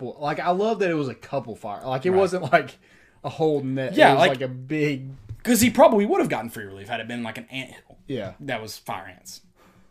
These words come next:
Speaker 2: But yeah, not, you're not getting
Speaker 1: There's
Speaker 2: them.
Speaker 1: one, and
Speaker 2: Yeah.
Speaker 1: I saw one over
Speaker 2: There's
Speaker 1: there. <laughs>
Speaker 2: one a little bit closer by somewhere. I don't know. Probably weren't even fire ants. That's the best part.
Speaker 1: What a moron.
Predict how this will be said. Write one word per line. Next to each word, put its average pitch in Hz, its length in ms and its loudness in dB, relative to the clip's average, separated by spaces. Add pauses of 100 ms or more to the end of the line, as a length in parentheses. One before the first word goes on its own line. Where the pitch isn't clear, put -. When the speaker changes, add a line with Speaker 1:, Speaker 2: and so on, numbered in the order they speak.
Speaker 2:
But 139 200 -2
yeah, 92 160 -6
not, 123 320 -6
you're 135 80 -8
not 110 240 -6
getting 104 180 -12
Speaker 1:
There's 185 160 2
Speaker 2:
them. 180 100 -2
Speaker 1:
one, 185 380 0
and 156 160 -4
Speaker 2:
Yeah. 160 140 0
Speaker 1:
I 151 60 -10
saw 269 420 -2
one 196 320 -2
over 156 60 -2 (100)
Speaker 2:
There's - 80 0
Speaker 1:
there. 190 840 -2
<laughs> - 20 -20
Speaker 2:
one 254 140 -2 (100)
a 254 60 6
little 233 160 8
bit 202 140 6
closer 170 640 -2
by 135 420 0
somewhere. 123 560 -8 (100)
I 123 100 -10
don't 104 100 -12
know. 95 240 -18 (760)
Probably 214 240 8
weren't 196 140 4
even 160 120 -2
fire 117 320 -2
ants. 110 260 -6
That's 135 160 -10
the 113 60 -12
best 98 240 -16
part. 98 220 -16
Speaker 1:
What 156 100 -10
a 131 40 -10
moron. 87 600 -14